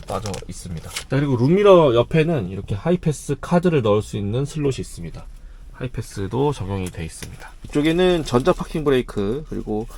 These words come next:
오토 홀드까지 적용이 돼 있고요. 차선 이탈 경고까지 제공이 돼 있고,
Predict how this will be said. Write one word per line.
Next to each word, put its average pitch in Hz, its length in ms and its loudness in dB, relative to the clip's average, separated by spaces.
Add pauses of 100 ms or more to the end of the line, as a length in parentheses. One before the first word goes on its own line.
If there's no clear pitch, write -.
(240)
오토 135 280 -2
홀드까지 139 680 0 (240)
적용이 98 360 -10
돼 85 160 -10
있고요. 135 340 -6
차선 170 360 -2
이탈 127 240 -2
경고까지 123 1120 -4
제공이 98 320 -8
돼 87 140 -10
있고, 90 300 -8